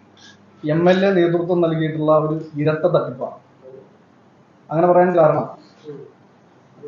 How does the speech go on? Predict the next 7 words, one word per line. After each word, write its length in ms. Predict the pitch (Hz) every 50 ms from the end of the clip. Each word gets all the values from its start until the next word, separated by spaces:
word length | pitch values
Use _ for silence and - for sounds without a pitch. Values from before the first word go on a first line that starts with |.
| 143 135 - -
ഒന്ന്, 360 | 175 160 180 190 208 220 220 220 - - - -
അനന്തകൃഷ്ണനുമായി 840 | 165 170 180 185 185 202 196 196 190 - - 202 196 196 196 190 190 190
ചേർന്ന് 500 | 185 - 170 165 156 156 160 160 165 180 - - - - - - _ _ _ _ _ _ _ _ _ _ _ _ _ _ _ _ _ _ _ _ _ _ - 156
മുദ്ര 520 | 151 156 147 143 180 190 196 196 196 196 - -
ചാരിറ്റബിൾ 560 | 180 160 165 165 165 - 180 165 170 170 160
ഫൗണ്ടേഷൻ 640 | - 156 151 156 156 156 160 160 160 - 160 160 160 160 151 139
രൂപീകരിച്ച് 540 | 143 139 143 143 147 151 151 139 - -